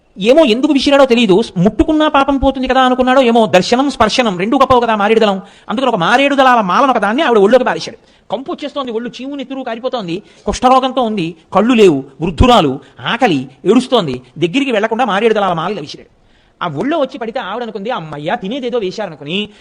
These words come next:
గబగబా ఆర్తితో దాన్ని ఇలా తడువుకుని తీసి నోటి దగ్గర పెట్టుకుంది. "ఆకులు" అని తెలిసింది ఆవిడకి. ఇది ఏమిటి అని ముక్కుతో వాసన చూసింది, అది మారేడు దళాల మాల. ఎవడో ధూర్తుడు నాకు మారేడు దళాల మాల వేశాడు, ఇందుకు తినా-, తినాలా, కడుపు నిండాలా? ఆ రోజు ఆవిడ అదృష్టం ఏమిటంటే కృష్ణ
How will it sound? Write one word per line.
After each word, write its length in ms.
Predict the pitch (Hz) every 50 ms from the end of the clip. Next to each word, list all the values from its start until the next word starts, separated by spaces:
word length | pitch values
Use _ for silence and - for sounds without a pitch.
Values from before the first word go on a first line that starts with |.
| - - _ _ - 123 -
గబగబా 300 | 160 180 240 240 269 277
ఆర్తితో 540 | 269 240 190 175 202 247 247 - - 262 269
దాన్ని 200 | 262 247 226 220
ఇలా 100 | 202 196
తడువుకుని 400 | 190 - 185 208 285 277 302 262
తీసి 240 | - 226 226 - 330
నోటి 180 | 262 240 285 226
దగ్గర 140 | 220 -
పెట్టుకుంది. 300 | 294 - - 143 113 95 - _ _ _ _ _ -
"ఆకులు" 360 | 135 156 - - - 320 254
అని 120 | 233 220 240
తెలిసింది 320 | - 180 165 - 190 151
ఆవిడకి. 160 | 110 101 - _ _ _ _ _ _ _ _ _ -
ఇది 120 | 220 202 190
ఏమిటి 360 | 208 277 339 302 277 254 247
అని 80 | 285 311
ముక్కుతో 260 | 262 - 311 311 311
వాసన 280 | 269 214 208 - 254 214
చూసింది, 240 | 185 - 170 123 98 _ _ _ _ _ _ _ 190
అది 240 | 226 233 214 226
మారేడు 360 | 214 170 160 196 277 294 285 262
దళాల 240 | 254 233 214 185
మాల. 240 | 156 143 156 180 190 - - - _ _ _ _ _ _ -
ఎవడో 320 | 120 127 170 240 311 269
ధూర్తుడు 420 | 151 98 117 214 302 302 285 254 208
నాకు 200 | 202 185 - 240
మారేడు 300 | 175 175 220 262 240 220
దళాల 200 | 214 196 185 170
మాల 220 | 151 151 185 208
వేశాడు, 240 | 185 165 - 175 165
ఇందుకు 160 | 175 202 196
తినా-, 240 | - 180 196 214 208
తినాలా, 320 | - 196 202 220 208 233
కడుపు 200 | - 214 202 196
నిండాలా? 500 | 185 170 180 196 185 156 143 127 110 104 - - _ _ _ _ -
ఆ 140 | 135 156 180
రోజు 180 | 170 202 226
ఆవిడ 160 | 226 202 185 165
అదృష్టం 300 | 156 202 196 - 220 190
ఏమిటంటే 280 | 185 165 170 160 233
కృష్ణ 220 | 226 185 - -